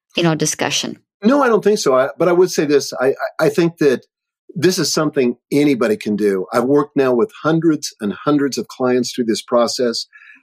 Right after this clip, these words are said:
Speaker 2: Most of them didn't consider themselves writers. Most of them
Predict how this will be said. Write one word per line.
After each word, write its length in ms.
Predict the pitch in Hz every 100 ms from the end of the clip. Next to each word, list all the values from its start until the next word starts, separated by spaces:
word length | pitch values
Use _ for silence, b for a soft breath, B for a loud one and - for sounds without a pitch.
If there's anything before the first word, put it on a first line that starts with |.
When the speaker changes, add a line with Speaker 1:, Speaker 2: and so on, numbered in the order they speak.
| 226
Speaker 2:
Most 360 | 170 214 196
of 60 | 143
them 280 | 135 107 104 -
didn't 200 | 143 123
consider 280 | 113 127
themselves 460 | 127 117 - 117 104
writers. 520 | 113 123 127 123 - _ -
Most 420 | 147 170 175 -
of 100 | 143
them 280 | 151 143